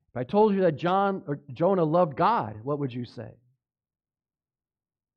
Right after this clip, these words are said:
If I told you that Jonah was a bigot, what would you say? You see,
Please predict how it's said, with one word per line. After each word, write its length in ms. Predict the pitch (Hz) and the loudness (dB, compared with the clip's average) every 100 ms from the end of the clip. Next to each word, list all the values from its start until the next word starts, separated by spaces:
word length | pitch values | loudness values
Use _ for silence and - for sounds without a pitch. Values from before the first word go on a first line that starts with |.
| _ _ _ _ _ _ _ _ _ _ _ _ _ _ _ _ _ - | _ _ _ _ _ _ _ _ _ _ _ _ _ _ _ _ _ -12
If 120 | 143 | -6
I 140 | 196 | -6
told 280 | 208 208 175 | -2 -2 0
you 120 | 160 | -2
that 340 | 147 135 - 110 | -2 -4 -10 -18
Jonah 480 | 107 151 180 120 | -6 -4 -2 -4
was 180 | 117 113 | -6 -8
a 60 | 113 | -10
bigot, 480 | 101 139 156 104 - 135 | -6 -6 -6 -10 -14 -20
what 180 | 123 | -16
would 160 | 117 98 | -16 -16
you 100 | 107 | -18
say? 260 | - 90 - _ _ _ _ _ _ _ _ _ _ _ _ _ _ _ _ _ _ _ _ _ _ _ _ _ _ _ _ _ _ _ _ _ _ _ - | -20 -20 -20 _ _ _ _ _ _ _ _ _ _ _ _ _ _ _ _ _ _ _ _ _ _ _ _ _ _ _ _ _ _ _ _ _ _ _ -18
You 80 | |
see, 260 | 110 127 104 | -14 -10 -10